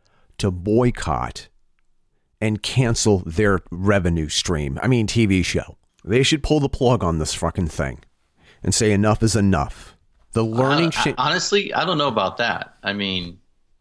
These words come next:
Speaker 2: if people wanna watch that, people wanna watch that, but they have to realize, in, at least to my way of thinking anyway, you have to realize that what you're watching, your mindless entertainment for an hour of the evening,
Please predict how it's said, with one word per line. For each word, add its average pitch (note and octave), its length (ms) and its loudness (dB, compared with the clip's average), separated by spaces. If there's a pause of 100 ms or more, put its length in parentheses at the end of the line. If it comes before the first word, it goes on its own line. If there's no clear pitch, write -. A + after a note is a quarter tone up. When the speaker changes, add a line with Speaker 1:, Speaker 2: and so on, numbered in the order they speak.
(140)
Speaker 2:
if G#2 160 -8
people D3+ 300 -2
wanna B2 180 2
watch B2 320 0
that, F2 140 -4
people G#2 220 -6
wanna F2+ 200 0
watch G2+ 340 -2
that, - 240 -10
but - 100 -12
they G2 140 0
have G#2 220 -2
to F#2+ 100 -6
realize, F2+ 720 -2 (560)
in, G2+ 260 -4
at G#2 140 0
least A#2+ 280 -2 (960)
to - 120 -4
my A#2 240 2
way A2 180 2
of F2 100 -4
thinking F2+ 360 -6
anyway, E2 500 -6 (420)
you G2 120 -4
have A#2+ 300 -2
to G2+ 80 0
realize F#2+ 760 -2 (120)
that F2 200 -2
what G2+ 300 -2
you're G#2 80 0
watching, F#2+ 680 -2
your F#2 600 -2 (320)
mindless G#2 480 -2
entertainment G2 520 -6
for F#2 160 0
an F2+ 140 -2
hour G2 320 2
of F#2 140 -4
the F#2 120 -4
evening, A2+ 540 -2